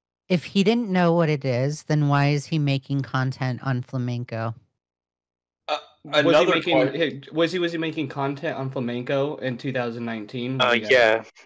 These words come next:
Speaker 1: He's very against
Speaker 4: Or maybe that's
Speaker 1: Augie and all of
Speaker 4: two thousand nineteen,
Speaker 1: them.
Speaker 4: but, yeah.
Speaker 1: He's been doing the
Speaker 4: It was, like, probably, like,
Speaker 1: anti-pedo
Speaker 4: what,
Speaker 1: art.
Speaker 4: twenty twenty-one?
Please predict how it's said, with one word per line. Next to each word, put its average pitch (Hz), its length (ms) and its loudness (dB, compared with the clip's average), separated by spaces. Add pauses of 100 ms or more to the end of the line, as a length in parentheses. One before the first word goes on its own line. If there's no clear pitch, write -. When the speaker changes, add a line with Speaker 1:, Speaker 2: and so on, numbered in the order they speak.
(300)
Speaker 1:
He's 165 400 -2
very 180 540 4
against 151 440 2
Speaker 4:
Or 160 40 4
maybe 151 160 4
that's 139 140 2
Speaker 1:
Augie 135 420 2
and 170 120 4
all 160 220 4
of 139 80 4
Speaker 4:
two 160 140 4
thousand - 0 -
nineteen, - 0 -
Speaker 1:
them. 123 200 -2
Speaker 4:
but, 123 300 2 (800)
yeah. 120 260 -2 (760)
Speaker 1:
He's 247 280 4
been 254 220 4
doing 208 440 2
the 160 240 4
Speaker 4:
It 151 60 8
was, 175 160 4
like, 180 160 6
probably, 151 300 6
like, 165 100 4
Speaker 1:
anti-pedo 196 160 6
Speaker 4:
what, 180 120 -2
Speaker 1:
art. 190 140 4
Speaker 4:
twenty 208 160 0
twenty-one? 127 640 -2